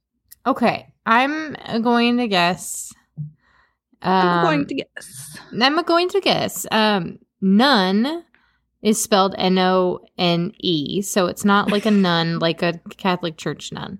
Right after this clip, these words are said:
Speaker 2: Correct.
Speaker 1: So none meaning zero. So zero, uh, bars. So it's a place where you don't have cell service.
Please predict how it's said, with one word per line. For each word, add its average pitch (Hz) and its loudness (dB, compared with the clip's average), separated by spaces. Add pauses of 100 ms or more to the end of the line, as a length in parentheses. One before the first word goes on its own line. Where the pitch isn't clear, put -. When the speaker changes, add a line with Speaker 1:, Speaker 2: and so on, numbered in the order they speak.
(240)
Speaker 2:
Correct. 208 -4
Speaker 1:
So 202 4
none 220 4
meaning 254 2
zero. 175 -4 (340)
So 208 2
zero, 330 -2 (100)
uh, 214 2
bars. 185 0
So 226 2
it's 226 0
a 247 0
place 247 -2
where 262 -2
you 254 0
don't 247 -2
have 254 -6
cell 349 -4
service. - -10